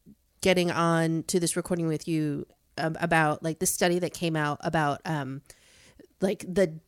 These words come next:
devastating effects of depression that are hitting teen girls,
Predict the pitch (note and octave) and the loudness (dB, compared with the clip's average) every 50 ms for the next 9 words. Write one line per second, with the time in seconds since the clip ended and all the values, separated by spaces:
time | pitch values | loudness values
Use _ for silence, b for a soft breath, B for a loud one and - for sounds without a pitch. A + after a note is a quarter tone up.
0 | _ - A#3 G3+ G3+ G3 G#3 G3 - - - F3+ F3 E3 E3+ D#3+ D#3 D3 C#3+ D3+ | _ 4 6 6 6 6 4 2 2 2 0 0 0 0 0 -2 -2 -2 -4 -6
1 | D#3 E3 - _ _ _ _ _ _ - _ _ _ _ _ _ _ _ - - | -8 -8 -12 _ _ _ _ _ _ -20 _ _ _ _ _ _ _ _ -6 -4
2 | F3+ - - F#3 D#3 D3+ - - - - - - E3+ F3 D#3+ D#3 - - E3+ - | -4 -2 2 2 2 2 2 -2 -4 -4 -2 -2 -2 -2 -2 -2 -4 -4 -4 -2
3 | - D#3+ D3 D3 - - D3 C#3 C3+ C3+ D#3 - - E3+ D#3 D#3 C#3+ D3+ D3+ D3 | 0 0 0 0 0 -2 -2 -2 -4 -6 -6 -4 -2 0 0 0 0 -2 -2 -2
4 | F3 E3+ D#3+ D3+ D#3 D3+ - - D#3 D3+ C#3 C#3 B2+ A2 G#2 - - - - - | -2 -2 0 0 -2 -2 -2 -2 -2 -2 -4 -4 -6 -8 -8 -6 -6 -6 -6 -8